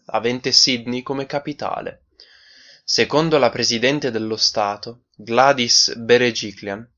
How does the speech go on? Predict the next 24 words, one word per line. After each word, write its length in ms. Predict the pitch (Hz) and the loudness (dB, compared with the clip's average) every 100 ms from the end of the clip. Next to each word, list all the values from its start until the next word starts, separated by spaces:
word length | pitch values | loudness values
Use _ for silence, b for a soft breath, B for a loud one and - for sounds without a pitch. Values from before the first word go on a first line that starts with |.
| _ | _
si 200 | - - | -6 -4
tratta 320 | 135 143 160 | 2 2 2
della 260 | 139 139 139 | 2 2 0
peggiore 480 | 151 139 131 170 156 | 0 -4 0 2 2
inondazione 720 | 123 117 117 - - 160 127 | 0 -2 -4 -2 0 2 0
in 80 | 113 | -2
Australia 720 | 127 - - 107 104 117 127 | -2 -4 0 0 0 -2 -4
negli 280 | 139 143 | -4 -2
ultimi 400 | 147 160 160 165 | -2 -4 -6 -4
sessanta 640 | 160 - - - 170 165 104 | -2 0 2 2 -2 -6 -8
anni. 320 | 98 - - _ _ B B B B B B B | -8 -12 -18 _ _ B B B B B B B
Si 220 | - 113 | -4 -2
prevede 420 | 113 123 139 131 | 0 2 2 2
che 140 | 127 127 | 0 -2
il 80 | |
maltempo 720 | 127 123 - 147 156 156 156 - | 2 0 0 -2 -2 -4 -6 -4
possa 280 | 156 - | -2 0
durare 460 | 156 151 135 117 117 | 0 2 4 4 2
fino 340 | - 151 147 | -2 -2 2
alla 120 | 135 131 | 2 0
metà 340 | 135 135 165 | -4 -4 -4
di 140 | 160 | -4
questa 320 | 165 160 - 165 | -6 -4 -2 -2
settimana. 760 | 165 - 165 143 87 82 - | -2 -6 -8 -6 -6 -8 -14